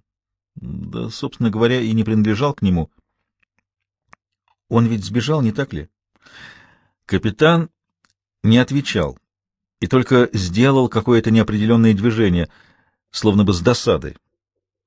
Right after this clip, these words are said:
Лолита заключила, что он не считает возможным говорить о ком-то за глаза, и тем более пускаться в подробности. "Бежал,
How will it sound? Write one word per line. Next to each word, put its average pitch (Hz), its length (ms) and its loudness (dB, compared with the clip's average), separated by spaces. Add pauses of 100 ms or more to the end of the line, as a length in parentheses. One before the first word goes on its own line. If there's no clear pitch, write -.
(140)
Лолита 117 460 2
заключила, 110 580 -2
что 113 240 0
он 113 220 2
не 107 100 2
считает 104 380 0
возможным 104 560 0
говорить 98 340 -2
о 101 60 -2
ком-то 104 260 -6
за 92 100 -6
глаза, 92 380 -2 (340)
и - 140 -12
тем 90 260 -2
более 139 260 0
пускаться - 520 -4
в - 60 -10
подробности. 92 680 -2 (1200)
"Бежал, 92 800 -2